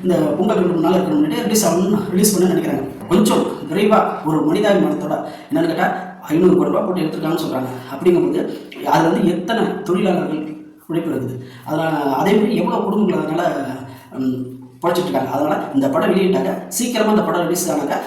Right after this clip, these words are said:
அடுத்ததா ஜனநாயகன் படத்தை தயாரிச்ச நிறுவனம் வந்து இன்னொரு படம் தயாரிக்க, அந்த படத்தின் மூலமா இன்னும் பல தொழிலாளர்களுக்கு, இன்னும் பல திரைப்பட தொழிலாளர்களுக்கு, இன்னும் பல தடவை, இன்னும் பல ஆயிரம் திரைப்பட தொழிலாளர்களுக்கு வேலை கிடைக்கும், அவங்க குடும்பங்களும் பிழைக்கும்.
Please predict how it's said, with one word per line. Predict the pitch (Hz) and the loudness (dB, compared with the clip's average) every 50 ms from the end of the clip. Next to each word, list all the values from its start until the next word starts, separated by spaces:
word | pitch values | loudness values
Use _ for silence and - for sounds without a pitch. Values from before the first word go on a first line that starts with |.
| - - | -4 0
அடுத்ததா | - - 220 - - 262 226 202 185 185 - - - - - - | 2 4 4 4 2 2 2 2 2 2 0 -4 -6 -10 -2 2
ஜனநாயகன் | 160 175 214 208 202 190 - 151 | 2 4 6 6 6 6 4 2
படத்தை | 151 147 - - 147 135 127 127 - - - - - - | 0 -2 -2 -2 -2 -2 -2 -2 -4 -6 -10 -12 -4 2
தயாரிச்ச | 165 165 196 202 190 185 160 151 | 4 6 6 6 4 4 2 2
நிறுவனம் | 165 180 175 175 165 | 4 4 4 4 2
வந்து | - - - - 196 | 2 0 -2 -2 2
இன்னொரு | 208 233 - - | 4 4 6 4
படம் | - 196 202 - - | 4 2 2 2 2
தயாரிக்க, | - 156 151 139 127 - - - - - | 2 2 2 2 2 0 -2 -6 -6 -2
அந்த | 147 180 202 202 | 0 0 2 2
படத்தின் | - 185 185 - 214 208 | 2 2 2 2 2 2
மூலமா | 190 180 202 247 269 - - 185 | 2 2 2 2 0 0 0 2
இன்னும் | 202 233 254 262 240 196 - | 6 6 8 8 6 6 4
பல | - - - - - - - - | 4 4 2 2 0 -4 -8 -2
தொழிலாளர்களுக்கு, | - 190 196 202 202 202 180 165 160 156 - - - - - - - - | 2 4 4 6 6 6 4 4 2 0 -2 -2 -2 -4 -4 -6 -2 0
இன்னும் | 190 214 - - - | 4 6 8 8 8
பல | - 196 165 - - - - - - | 6 4 2 0 0 -4 -6 -4 -2
திரைப்பட | 196 214 214 196 196 185 | 0 0 2 2 2 0
தொழிலாளர்களுக்கு, | 175 175 175 202 208 190 175 - - - - - - - - - - - - - - | 0 0 0 2 2 2 2 2 0 -2 -2 -2 -2 -4 -4 -4 -8 -12 -14 -8 -2
இன்னும் | 175 226 277 - | 2 4 6 6
பல | - - - | 6 6 4
தடவை, | 226 214 202 196 190 190 - - - - - | 4 4 2 0 0 0 -2 -4 -6 -4 0
இன்னும் | 185 220 - - 185 | 4 4 6 4 6
பல | - - - | 6 6 6
ஆயிரம் | - - 240 214 185 - - - - - - - | 6 6 4 4 2 0 -2 -4 -6 -8 -10 -6
திரைப்பட | - 185 185 208 208 190 180 | -2 0 0 2 2 0 0
தொழிலாளர்களுக்கு | 175 170 180 185 - - 156 151 - - - - - - - - - | 0 0 0 2 2 2 0 0 -2 -2 -2 -4 -4 -6 -6 -6 -2
வேலை | - - - - | 0 2 2 2
கிடைக்கும், | - - - 175 196 190 - - - | 0 0 0 0 0 -2 -2 -4 -4
அவங்க | - 160 175 185 185 185 | 0 2 4 4 6 4
குடும்பங்களும் | 185 185 185 180 180 180 180 | 4 2 2 2 2 2 2
பிழைக்கும். | - - - - - | 2 0 0 -2 -4